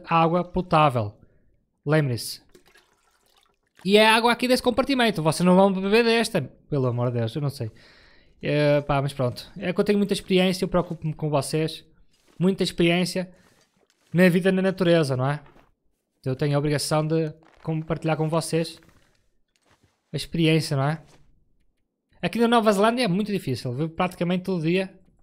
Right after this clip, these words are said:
constantemente alerta. Eu, porque eu sou da Nova Zelândia, afinal de contas. O que é que eu tenho aqui? Aqui na Nova Zelândia tá complicado até. Aranhas gigantes, parece o Venom. Aparece logo de manhã na janela. Tô lixada.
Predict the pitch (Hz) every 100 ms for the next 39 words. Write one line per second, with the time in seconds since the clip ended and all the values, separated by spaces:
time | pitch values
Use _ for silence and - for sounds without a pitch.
0 | _ _ _ _ - 165 - 175 175 170
1 | 180 156 147 135 143 147 147 143 175 175
2 | 175 180 214 208 214 202 151 139 117 -
3 | 131 123 110 - - - _ _ _ _
4 | _ _ _ _ _ - 139 143 143 131
5 | 120 101 - _ _ _ _ _ _ _
6 | _ _ - 156 165 165 147 156 170 165
7 | - 170 180 185 185 214 170 123 120 -
8 | _ _ _ _ _ _ _ _ 170 170
9 | 185 190 175 147 143 165 180 180 - 185
10 | 170 175 143 165 175 175 175 - _ _
11 | _ _ _ _ _ _ _ _ _ _
12 | - 139 156 165 156 156 156 151 131 139
13 | 160 165 170 160 190 - 147 143 127